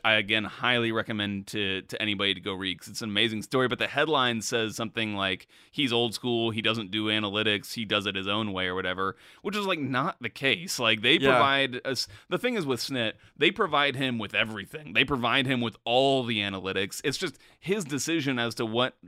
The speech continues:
Speaker 1: to do with that information, and they don't push him on it. So it's not like
Speaker 2: Yeah.
Speaker 1: somebody above him is making decisions for him, but they clearly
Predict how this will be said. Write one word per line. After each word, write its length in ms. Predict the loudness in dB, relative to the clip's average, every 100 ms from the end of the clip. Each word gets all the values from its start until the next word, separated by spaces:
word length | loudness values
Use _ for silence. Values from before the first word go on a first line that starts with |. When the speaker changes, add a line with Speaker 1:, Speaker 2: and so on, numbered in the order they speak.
| -10
Speaker 1:
to 80 | -6
do 200 | 0 2
with 160 | 2
that 180 | 2 0
information, 800 | 0 -4 -4 -2 -2 -6 -10 -6
and 440 | 0 2 2 -4 -6
they 160 | 2 4
don't 180 | 4 -2
push 300 | -4 -4 -4
him 180 | -8 -8
on 160 | -12
it. 180 | -12 -6
So 220 | 2 2
it's 120 | 4 2
not 180 | 2
like 180 | 2 2
Speaker 2:
Yeah. 200 | 2 -2 -6 -6
Speaker 1:
somebody 360 | -2 2 2
above 320 | 2 4 2 2
him 240 | 0 -2
is 120 | -2
making 320 | -2 -2 -2 -4
decisions 520 | -4 -4 -4 -6 -8
for 260 | -2 0 0
him, 420 | 0 -2 -4 -6 _ _ _ 0
but 140 | 2
they 100 | 4
clearly 800 | 0 -2 -2 2 4 4 4 0